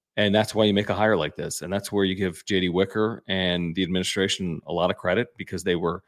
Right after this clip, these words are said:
looking for a certain type of coach and they landed that coach. And it's immediately paid dividends. People said, "We want a coach that can bring in a quarterback," and he has brought in two in just two weeks. Uh, thank you, Tom. So I was talking about the wrong player. Thank you.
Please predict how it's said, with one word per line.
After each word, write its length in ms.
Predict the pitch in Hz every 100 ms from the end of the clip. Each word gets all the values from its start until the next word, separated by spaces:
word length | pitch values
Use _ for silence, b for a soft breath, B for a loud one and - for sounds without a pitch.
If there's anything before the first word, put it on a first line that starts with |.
| B B B B B B
looking 240 | 131 135
for 360 | 127 - 120 120
a 40 |
certain 280 | 104 131 117
type 240 | 113 113 107
of 100 | -
coach 240 | 110 110
and 80 | 104
they 60 |
landed 280 | 104 104 107
that 140 | 101 95
coach. 400 | 113 107 - - _
And 460 | 95 92 92 90 80 -
it's 240 | 110 - _ 120
immediately 440 | 113 107 101 104
paid 280 | - 107 101
dividends. 400 | 101 110 117 120
People 240 | 107 107
said, 180 | - 104
"We 160 | 98 98
want 200 | 101 98
a 20 |
coach 260 | 110 98
that 80 | -
can 100 | 101
bring 160 | 95 101
in 60 |
a 60 | 98
quarterback," 460 | 101 101 95 98 98
and 60 |
he 20 | 90
has 100 | 87
brought 220 | 92 90
in 100 | 82
two 380 | - 98 85 - B B B B -
in 160 | 107
just 480 | 104 110 - - _ _
two 200 | - 117
weeks. 460 | 95 90 78 - - - _ _ _ - -
Uh, 180 | 113 113
thank 220 | 139 117
you, 60 |
Tom. 220 | 117 110 101
So 100 | 120
I 60 |
was 80 | 110
talking 180 | 120 101
about 140 | 90
the 60 | 95
wrong 160 | 85
player. 280 | 80 87 78 - _
Thank 240 | - 95
you. 100 | 87